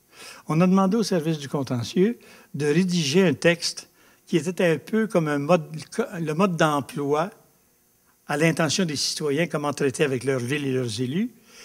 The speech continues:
et à l'inverse, comment les élus et les fonctionnaires devaient traiter avec les citoyens.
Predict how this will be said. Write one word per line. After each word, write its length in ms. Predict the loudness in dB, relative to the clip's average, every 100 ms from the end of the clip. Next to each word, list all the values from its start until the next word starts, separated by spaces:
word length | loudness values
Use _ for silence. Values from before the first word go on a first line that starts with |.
| -20 -4
et 120 | 0
à 40 | 4
l'inverse, 480 | 2 2 0 -4 -10 -2
comment 260 | 2 2
les 260 | 2 0 0
élus 200 | 0 0
et 40 |
les 100 | 0
fonctionnaires 420 | -2 -6 -2 -2
devaient 200 | 0 -2
traiter 280 | 0 -2 -2
avec 160 | -4 -4
les 80 | -10
citoyens. 480 | -14 -14 -14 -16